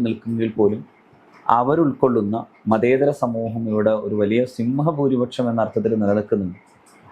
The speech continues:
പക്ഷെ അവരെ ശിഥിലീകരിക്കുകയാണ് സത്യത്തിൽ ഈ മതേതര കക്ഷികൾ പോലും ചെയ്യുന്നത്. പലരും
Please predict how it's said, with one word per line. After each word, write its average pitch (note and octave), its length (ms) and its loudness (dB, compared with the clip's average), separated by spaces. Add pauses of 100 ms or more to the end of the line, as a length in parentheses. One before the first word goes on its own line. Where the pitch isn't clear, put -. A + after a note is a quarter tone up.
(120)
പക്ഷെ F3+ 240 2
അവരെ F3 260 2
ശിഥിലീകരിക്കുകയാണ് C3+ 880 2
സത്യത്തിൽ A2 320 -4
ഈ - 100 -2
മതേതര A2+ 360 2
കക്ഷികൾ B2 340 -2
പോലും G#2+ 180 0
ചെയ്യുന്നത്. F#2+ 340 -4
പലരും A#2 220 2